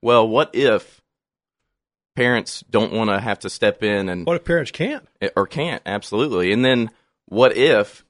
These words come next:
Speaker 1: she decides going back to work is not what she wants to do? She wants to take care of the kids and be a mom.
Speaker 2: Mm-hmm.
Speaker 1: Then what does it look like? And if they can kind of visualize that scenario where they really do need to take care of their family,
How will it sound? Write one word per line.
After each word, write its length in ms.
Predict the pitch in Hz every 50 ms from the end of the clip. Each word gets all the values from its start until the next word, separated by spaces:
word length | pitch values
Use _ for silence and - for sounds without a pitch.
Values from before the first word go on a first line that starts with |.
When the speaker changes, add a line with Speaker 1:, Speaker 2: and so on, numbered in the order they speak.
| _ -
Speaker 1:
she 200 | - - 127 120
decides 640 | 107 110 - - 110 107 107 107 107 101 101 - -
going 240 | - 123 127 120
back 160 | 113 110 107 -
to 80 | 107
work 280 | 98 107 117 113 107 -
is 120 | 101 90 104
not 240 | 101 104 107 -
what 120 | - 101 -
she 120 | - 110
wants 240 | 98 104 98 87 -
to 80 | - 87
do? 200 | 98 131 131 107
She 160 | - - 127
wants 180 | 131 123 110
to 60 | - -
take 220 | - 123 110 101
care 140 | - 107 95
of 60 | 92
the 80 | 87 90
kids 320 | - - 139 135 113 98
and 100 | 98 87
be 80 | 92 90
a 60 | 87
mom. 440 | 92 107 139 151 113 85 76 - -
Speaker 2:
Mm-hmm. 340 | 123 123 123 113 135 143
Speaker 1:
Then 240 | 160 127 147 147 139
what 120 | 127 123 110
does 160 | 104 90 -
it 80 | 92
look 240 | 80 113 143 143 -
like? 380 | - 80 71 60 - _ _ _ -
And 120 | - 104 101
if 120 | 98 -
they 100 | - 117
can 180 | 117 - 123 107
kind 220 | - 127 123 113
of 160 | 101 90 - _ _ _ _ _ _ _
visualize 720 | _ 104 123 147 156 156 139 120 123 113 113 110 104 -
that 160 | - 107 98
scenario 840 | - - 107 101 101 104 107 110 104 98 95 95 92 90 85 85 87 _ _ _ _ _ _ _ -
where 140 | - 101 98
they 160 | 95 110 123
really 240 | 123 120 110 101 92
do 180 | 87 120 135 151
need 180 | 143 107 87
to 60 | 90
take 220 | 82 - 95 87 -
care 280 | - 101 92 90 87
of 140 | 85 78 76
their 120 | 90 90 85
family, 540 | - 90 92 87 82 87 80 85 85 78